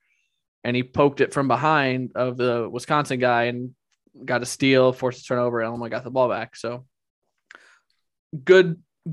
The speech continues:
good day for Curbelo. Eleven minutes to get back into the flow, get your feet back under you.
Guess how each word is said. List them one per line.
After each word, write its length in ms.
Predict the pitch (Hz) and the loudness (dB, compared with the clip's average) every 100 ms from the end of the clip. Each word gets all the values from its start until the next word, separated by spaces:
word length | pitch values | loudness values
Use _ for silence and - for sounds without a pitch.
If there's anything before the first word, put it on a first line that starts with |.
| 139 | 4
good 360 | 175 175 156 | 6 6 4
day 320 | 135 143 143 143 | 2 2 2 0
for 440 | - 139 127 127 | -4 -4 -4 -6
Curbelo. 540 | - 123 117 82 65 92 | -4 -2 -2 -4 -6 -6
Eleven 360 | 123 135 156 | 0 2 4
minutes 320 | 143 135 131 - | 2 0 -4 -6
to 100 | 127 | -2
get 240 | 127 - | -2 -2
back 240 | 131 127 | -6 -4
into 160 | 135 131 | -2 0
the 100 | 131 | -2
flow, 460 | - 127 123 123 123 | -2 0 2 0 -4
get 240 | 127 - | -8 -8
your 240 | 131 127 123 | -8 -8 -8
feet 320 | - 135 127 | -8 -6 -2
back 220 | 123 123 | -4 -2
under 220 | 123 120 | -4 -2
you. 340 | 120 120 117 | -2 -2 -4